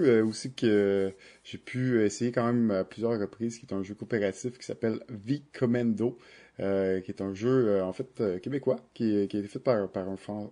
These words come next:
un Français, puis en fait, qui a euh, immigré au Québec et qui a travaillé, euh, longtemps, euh, à Ubisoft dans des boîtes de, de jeux vidéo, s'est mis à faire un jeu de société qui s'appelle Vicomendo. Et dans Vicomendo, ben, on, c'est un jeu de Deuxième Guerre mondiale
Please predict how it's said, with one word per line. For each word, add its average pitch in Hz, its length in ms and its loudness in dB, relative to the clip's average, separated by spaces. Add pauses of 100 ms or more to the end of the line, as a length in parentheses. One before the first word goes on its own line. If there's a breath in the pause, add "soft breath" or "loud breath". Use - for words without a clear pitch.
un 104 160 -6
Français, 113 460 -2
puis 113 160 -6
en 95 100 -6
fait, - 120 -10
qui 104 200 -2
a 92 120 2 (520 loud breath)
euh, 87 220 -2
immigré 110 200 -2
au 123 100 4
Québec 120 500 4
et 104 300 4
qui 104 120 -2
a 95 60 0
travaillé, 101 580 2
euh, 104 100 4
longtemps, 92 320 -2 (220)
euh, 90 240 0 (560 loud breath)
à 95 260 -4
Ubisoft 120 580 2
dans 101 140 -4
des 95 140 0
boîtes 104 280 2
de, 98 140 4
de 92 200 -2
jeux 107 420 -2 (100)
vidéo, 117 560 2
s'est 110 220 -6
mis 104 180 -2
à 95 240 0
faire 127 200 2
un 120 140 0
jeu 101 120 -4
de 117 60 -12
société 104 440 -6
qui - 80 -18
s'appelle - 220 -10
Vicomendo. 110 560 -2 (340 loud breath)
Et 151 200 10
dans 139 160 6
Vicomendo, 123 500 2
ben, 104 240 6
on, 95 480 0
c'est - 160 -8
un 113 80 -2
jeu 139 80 -2
de 131 160 2
Deuxième 117 420 0
Guerre 113 220 4
mondiale 104 500 -4